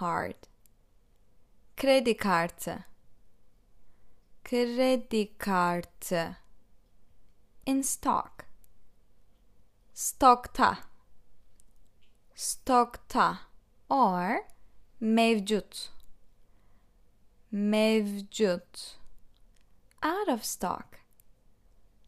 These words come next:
Tükenmiş. Tükenmiş. Or we can also say stoğu bitmiş. Stoğu bitmiş.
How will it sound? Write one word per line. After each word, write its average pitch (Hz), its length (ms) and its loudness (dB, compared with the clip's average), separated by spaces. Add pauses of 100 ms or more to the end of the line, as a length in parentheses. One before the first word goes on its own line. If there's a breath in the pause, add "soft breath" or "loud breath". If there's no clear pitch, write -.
(140)
Tükenmiş. 233 1040 2 (2000)
Tükenmiş. 226 1800 0 (340)
Or 214 680 0 (140)
we 180 120 -4
can 180 140 -6
also 269 340 -2
say 180 560 -6 (380 soft breath)
stoğu 302 580 4
bitmiş. - 720 -4 (1400)
Stoğu 285 920 0
bitmiş. - 1040 -4